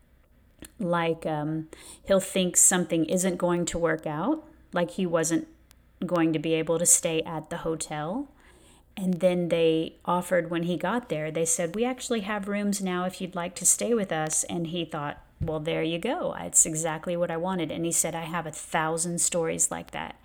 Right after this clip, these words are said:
And, you know, I think it's when you're congruent in your heart and your mind, when your heart and your mind are connected and you are congruent as a human being, life is easy.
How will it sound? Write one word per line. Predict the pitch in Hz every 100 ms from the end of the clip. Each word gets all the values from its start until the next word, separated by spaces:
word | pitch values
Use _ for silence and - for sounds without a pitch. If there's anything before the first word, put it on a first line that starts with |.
| - - - - - - -
And, | 247
you |
know, | 277 294 269
I |
think | 233 285 311
it's | 294 -
when | 202 214
you're | 214 196
congruent | 190 190 165 160 170 185 220 - - - _
in | 190 175
your | 165 160 165 156 - - -
heart | - 170 175 - - - -
and | 180 175
your | 165
mind, | 156 151 147 165 202 214 -
when | 175 170
your | 165
heart | - - 262 -
and | 202
your | 185
mind | 165 160 170 165
are |
connected | 160 - 156 147 156 - 233 226 -
and | 165
you | 175 190
are | 175 165
congruent | - 160 156 180 190 180 160 -
as | - 160
a | 160
human | 160 185 175 160
being, | 156 180 156 147 156 - _ - - - - - -
life | 185 185 190 - - -
is | 180 165 156 - -
easy. | 175 160 156 -